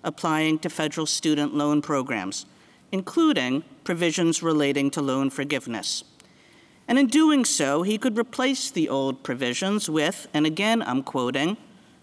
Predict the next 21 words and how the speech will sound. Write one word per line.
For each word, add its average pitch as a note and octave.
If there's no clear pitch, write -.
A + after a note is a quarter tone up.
"new A#3+
terms G#3+
and F3+
conditions." -
The E3
Secretary, G3+
that F3
is, G3+
could D3
give F#3+
the F3+
relief D#3+
that D3+
was B2+
needed G#3+
in B2+
the B2+
form G3+
he F#3+
deemed F#3+
best C#3